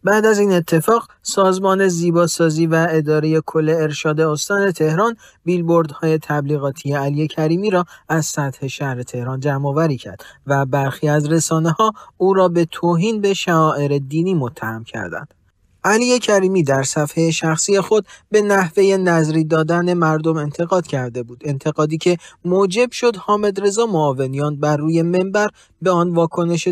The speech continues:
تندی نشان داده و در آخر گفت: «چرا میلیاردها پول بیت المال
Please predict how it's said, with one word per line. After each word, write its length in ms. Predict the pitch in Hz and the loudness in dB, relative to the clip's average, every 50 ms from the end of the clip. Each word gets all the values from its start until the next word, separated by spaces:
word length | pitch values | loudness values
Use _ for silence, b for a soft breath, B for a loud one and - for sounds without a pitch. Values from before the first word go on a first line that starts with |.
| 165 - - | -4 -2 -2
تندی 300 | 226 233 233 220 226 220 | -2 -2 -2 -2 -4 -2
نشان 360 | 220 220 208 - 226 220 226 | -2 -4 -4 -4 -6 -4 0
داده 240 | 220 220 220 233 226 214 | 0 0 2 0 0 0
و 100 | 202 185 | 0 0
در 200 | 175 170 160 151 | 0 0 0 0
آخر 400 | 143 135 127 - - 131 131 127 | -2 -2 -4 -4 -6 -6 -6 -4
گفت: 380 | 143 156 180 196 175 - B B B B B | -2 0 2 2 0 -2 B B B B B
«چرا 380 | - - - 254 233 208 175 160 | -8 -2 0 2 2 4 2 2
میلیاردها 880 | 151 143 139 135 127 127 127 131 127 123 120 - - - - 170 170 | 0 0 -2 -2 -2 -2 -2 -2 -2 -4 -4 -8 -8 -4 0 0 0
پول 360 | 160 - - - 220 220 220 | 0 -4 -8 -6 0 0 2
بیت 300 | 208 196 202 202 - - | 4 4 2 2 2 0
المال 320 | 202 196 202 202 208 220 | -4 -4 -2 0 -2 -2